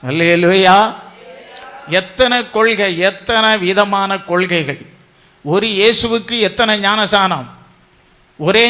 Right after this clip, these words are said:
ஞானசானம், ஒரே ஆராதனை, ஒரே அபிஷேகம், ஒரே வசனம். இன்றைக்கு எத்தனை கொள்கைகளை வச்சு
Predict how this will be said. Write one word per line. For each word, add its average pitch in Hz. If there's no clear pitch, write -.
ஞானசானம், 220
ஒரே 208
ஆராதனை, 220
ஒரே 208
அபிஷேகம், 226
ஒரே 202
வசனம். 180
இன்றைக்கு 247
எத்தனை 262
கொள்கைகளை 254
வச்சு 254